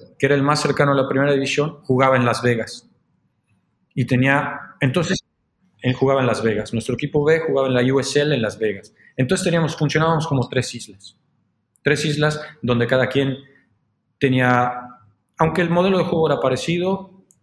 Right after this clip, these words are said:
eh, tenían dis-, ideas distintas, tenían calendarios distintos, principios distintos, eh, visoría distinta. Entonces, no por, no, no porque no supieran hacerlo mejor, sino simplemente porque el crecimiento orgánico así se dio.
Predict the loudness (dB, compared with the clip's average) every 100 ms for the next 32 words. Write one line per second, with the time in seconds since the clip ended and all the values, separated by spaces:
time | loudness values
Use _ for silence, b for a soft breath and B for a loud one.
0 | _ -4 0 0 0 -2 -2 0 0 0
1 | -4 -2 0 2 0 -4 -2 0 0 0
2 | -2 -2 -2 0 -2 -2 -6 -10 -12 -6
3 | -2 -2 0 0 0 -4 b b b -2
4 | 0 0 -2 -4 -4 -8 -4 -2 -2 -2
5 | -2 -2 -4 -10 b b b -2 0 2
6 | 0 0 -2 -6 _ _ -6 -2 0 2
7 | 2 4 2 -2 -2 -2 0 -2 0 0
8 | -2 -8 -20 _ _ _ _ _ -20 _
9 | _ _ _ -2 0 2 0 0 -2 -8
10 | -16 _ _ _ _ 0 4 6 4 4
11 | 0 2 0 2 0 0 0 0 0 0
12 | 0 0 0 0 0 0 0 2 0 0
13 | -2 0 0 -2 -6 -6 -6 -6 -2 -2
14 | 0 0 -2 -2 -6 -4 -4 0 0 0
15 | -2